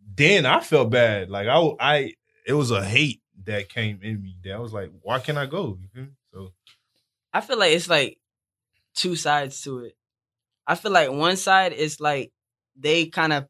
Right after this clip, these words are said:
Speaker 2: trying to prevent what they went through so that, so that way they want you to have a better life.
Speaker 1: Yeah.
Speaker 2: So they kinda tell you certain things that they already went through and they don't want you to go through it. Like, some of it,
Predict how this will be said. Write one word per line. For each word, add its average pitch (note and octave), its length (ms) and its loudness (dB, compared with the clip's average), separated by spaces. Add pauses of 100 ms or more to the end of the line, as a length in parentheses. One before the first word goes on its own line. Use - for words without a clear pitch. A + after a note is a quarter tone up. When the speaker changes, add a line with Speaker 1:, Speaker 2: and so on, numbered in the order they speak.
Speaker 2:
trying D3+ 200 0
to C#3 80 -2
prevent C3+ 560 -8 (120)
what B2+ 340 -6
they C#3 180 -2
went D#3 260 -8
through F3+ 320 -6 (460)
so D#3 180 0
that, D3 340 0 (200)
so D#3 160 0
that D3+ 200 2
way D3 180 -2
they C#3+ 380 -4 (140)
want C#3 320 -8
you D3 40 -10
to C#3+ 60 -6
have C3 140 -6
a A#2+ 40 -8
better C3+ 280 0
life. G3 380 0 (120)
Speaker 1:
Yeah. G2+ 140 -10
Speaker 2:
So D#3 180 0
they E3 120 6
kinda E3 260 0
tell E3 240 0
you E3+ 140 -4
certain D#3 320 -6
things D#3+ 280 -4
that C#3 320 -4
they D#3 200 2
already D3 240 2
went D3+ 280 -8
through D3 300 -10
and C3+ 420 -8
they C#3+ 100 2
don't C#3+ 180 0
want C#3 200 -6
you C3+ 80 -16
to A#2+ 60 -18
go D3+ 240 -2
through C#3 140 -8
it. B2+ 60 -4
Like, A#2+ 140 -8
some F3 180 -2
of F3+ 180 0
it, E3+ 140 2